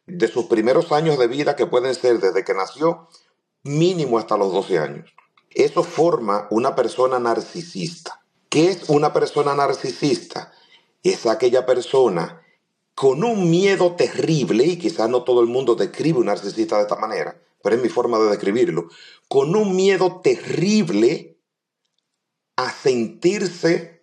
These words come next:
aplastado, humillado, fracasado. Todos esos pensamientos que son productos de un miedo intenso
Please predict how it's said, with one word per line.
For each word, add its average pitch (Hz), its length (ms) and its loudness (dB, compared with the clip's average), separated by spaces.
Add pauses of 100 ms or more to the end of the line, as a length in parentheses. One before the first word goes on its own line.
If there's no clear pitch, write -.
(120)
aplastado, 123 960 0
humillado, 98 800 0
fracasado. 87 880 -2 (840)
Todos 190 360 0
esos 175 180 0
pensamientos 160 880 -2
que 107 160 -4
son 87 560 -2 (340)
productos 113 800 -2
de 110 80 4
un 147 180 2
miedo 156 320 0
intenso 123 840 -4